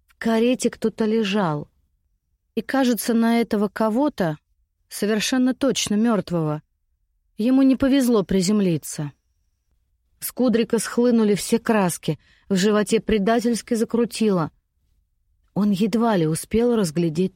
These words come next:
труп. Понял только, что тот в белом, или вроде того, с длинными светлыми косами. Взгляд Кудрика заметался между светом дня и темнотой кареты.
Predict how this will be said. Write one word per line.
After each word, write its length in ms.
труп. 420
Понял 360
только, 300
что 200
тот 300
в 100
белом, 480
или 200
вроде 380
того, 340
с 60
длинными 500
светлыми 600
косами. 760
Взгляд 440
Кудрика 440
заметался 680
между 280
светом 520
дня 300
и 100
темнотой 540
кареты. 640